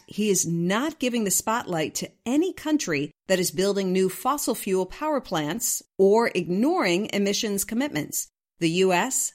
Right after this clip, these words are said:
Brazil, Saudi Arabia, South Africa, and Japan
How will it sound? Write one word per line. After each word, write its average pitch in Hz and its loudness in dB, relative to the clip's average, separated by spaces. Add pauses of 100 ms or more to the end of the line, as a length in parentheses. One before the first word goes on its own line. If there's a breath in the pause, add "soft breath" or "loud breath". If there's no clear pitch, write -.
(100)
Brazil, 175 0
Saudi 170 0
Arabia, 170 -2
South 143 -2
Africa, 180 -8 (140)
and 233 0
Japan 285 -2